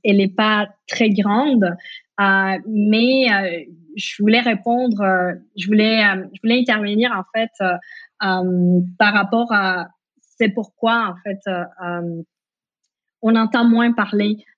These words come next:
euh, des régions et, et, et des problématiques, euh, liées aux organismes culturels dans les régions. Et je pense qu'il y a un lien, euh, il faudrait réfléchir aux médias et à leur rôle, en fait, dans cette situation.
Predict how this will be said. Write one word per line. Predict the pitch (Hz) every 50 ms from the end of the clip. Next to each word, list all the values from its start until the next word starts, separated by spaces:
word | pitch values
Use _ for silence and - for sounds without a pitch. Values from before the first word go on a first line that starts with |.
| _ -
euh, | 185 180 180 180 175 175
des | 190 180 185 214
régions | 202 202 202 196 190 196 202 202 214 220 208
et, | 190 185 180 175 - -
et, | 185 175 175 175 - 170 185 175 170 170 170
et | 170
des | 170 175 175 175 175 170 196 185
problématiques, | 185 - - 196 190 190 196 196 185 180 - - - 220 214 - _
euh, | 202 180 175 170 165 - - - - _ _
liées | - 190 185 185 180 185 196 196 196 202 202 208 202 190 - - 180
aux | 175 170 170 165 165 170 175 180 196
organismes | 180 180 - 185 196 202 202 -
culturels | - 214 185 - - 185 175 190 196 202 202 196 180 170 170 175
dans | 185 180
les | 175 180 180
régions. | 180 180 175 175 185 196 214 247 262 - - - - - - _
Et | 190
je | 196 - -
pense | - 240 262 277 269 -
qu'il | - 214 202 196 - -
y | 208 202
a | 190 185
un | 185 185
lien, | 185 190 196 214 226 240 262 269 269 254 269 -
euh, | 208 190 180 175 175 175 175 175 170 170 - _ _ -
il | 226 202
faudrait | - 226 208 208 262 262
réfléchir | 254 233 - 226 196 190 - 262 247
aux | 247 214
médias | 208 196 190 185 180 180 202 202 214 233 254 247 - _ _ _ _ _ _
et | 208 202 202
à | 196 196
leur | 190 185 180 180 - _
rôle, | - 226 226 226 220 202 208 _ _
en | 180 180 180 -
fait, | 196 202 196 196
dans | 190 175
cette | 180 - 190 175 180
situation. | _ _ _ - 190 180 180 - - 202 202 240 262